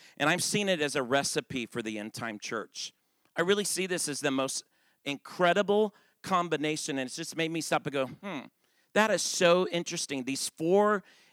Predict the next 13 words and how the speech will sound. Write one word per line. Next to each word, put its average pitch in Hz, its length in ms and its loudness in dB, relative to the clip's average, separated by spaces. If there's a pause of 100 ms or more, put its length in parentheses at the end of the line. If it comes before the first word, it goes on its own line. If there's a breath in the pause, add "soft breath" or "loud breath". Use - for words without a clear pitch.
ingredients, 156 840 -2
joy, 202 760 2 (760)
hope, 131 520 4 (920)
patience, 180 560 -2
or 135 240 0 (280)
our 135 100 -4
friend 160 240 -4
Lish 156 300 -2
calls 135 260 0
it 135 120 0
endurance, 131 880 0 (460)
endurance 151 680 0 (220 loud breath)
plus 208 520 2